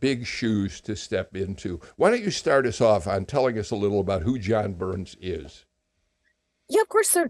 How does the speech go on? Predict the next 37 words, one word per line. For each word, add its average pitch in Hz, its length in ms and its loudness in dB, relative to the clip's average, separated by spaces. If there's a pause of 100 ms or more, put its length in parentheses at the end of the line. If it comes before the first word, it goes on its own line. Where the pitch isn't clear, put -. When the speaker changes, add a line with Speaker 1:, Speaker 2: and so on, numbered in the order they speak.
(120)
Speaker 2:
John 359 260 6
Burns 330 540 4
is 247 500 4
somebody 262 340 2
who's 247 220 0
very 247 240 6
familiar 208 560 4
to 196 800 2
people 190 560 4
inside 214 560 2
the 196 80 -6
State - 240 -2
House 185 260 2
of 180 60 -2
Representatives, 185 640 2
but - 200 0
he's 214 200 -8
go-, 214 320 -2
going 247 160 2
to - 60 -4
be 233 120 -2
kind 233 220 0
of 214 60 2
a 202 40 6
relatively 202 720 0
new 190 240 4
name 165 320 2
for - 140 0
most 185 340 0
Georgians 202 540 0
because 196 480 -2
he 208 100 -4
kept 196 380 -4
an 202 100 2
extremely 240 960 0
low 175 440 2
external 180 760 2